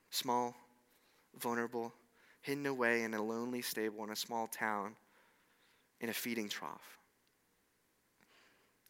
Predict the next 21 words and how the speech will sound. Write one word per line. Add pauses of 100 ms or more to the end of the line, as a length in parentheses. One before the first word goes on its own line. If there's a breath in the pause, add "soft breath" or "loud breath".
I
think
in
the
middle
of
the
mess,
God
does
his
best (120)
work. (1800 soft breath)
Sometimes
we
just
have
to
allow
him
in.